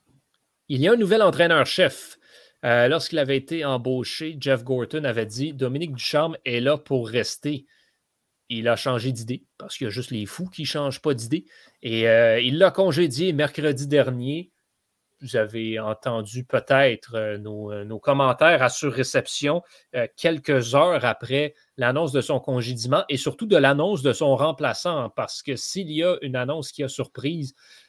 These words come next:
ce n'est pas le congédiement de Dominique Ducharme, mais bien l'embauche de Martin Saint-Louis comme entraîneur-chef. Martin Saint-Louis qui n'avait aucune expérience. Et quand je dis aucune expérience, c'est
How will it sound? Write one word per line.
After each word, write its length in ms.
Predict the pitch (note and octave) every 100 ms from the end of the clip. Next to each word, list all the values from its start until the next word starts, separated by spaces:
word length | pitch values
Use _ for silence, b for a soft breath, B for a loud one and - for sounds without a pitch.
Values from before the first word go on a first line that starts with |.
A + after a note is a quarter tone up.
| _
ce 260 | - - B2+
n'est 300 | B2+ B2+ - _
pas 340 | G3+ A3 F#3 _ -
le 140 | A#2+
congédiement 640 | C#3+ B2+ C#3 A#2 B2 D#3
de 80 | C3+
Dominique 380 | A#2+ A#2+ B2 A#2+
Ducharme, 380 | - D3+ F3+ C#3
mais 120 | A#2
bien 160 | D3 F3+
l'embauche 360 | B2+ E3+ C#3
de 280 | B2+ C3 -
Martin 800 | A#2+ A#2+ F3+ A3+ - _ B3 C#4
Saint-Louis 840 | C4+ - F#3+ G#3 F3 C#3+ D3 C3 - _ _
comme 260 | - B2+ B2+
entraîneur-chef. 1080 | D#3+ - D3+ E3+ D3+ A2+ - - - - _ b b b b -
Martin 280 | B2+ G3 F#3
Saint-Louis 680 | F#3+ D#3 C3 D3+ A3 A3 -
qui 140 | E3
n'avait 440 | C#3+ C3+ C#3+ E3 _
aucune 600 | A#3+ A#3+ - A#3+ G#3 C#3 -
expérience. 1120 | F3+ - - D#3 C#3+ D#3+ C#3+ A2+ A2 - - A2+ b b _
Et 80 | A#2
quand 180 | F#3+ F#3+
je 100 | D#3
dis 280 | B2+ G#3 -
aucune 440 | E3 - G3 G3 F#3+
expérience, 800 | C3+ - D3 B2 D3+ F3 F3+ -
c'est 380 | - - C#3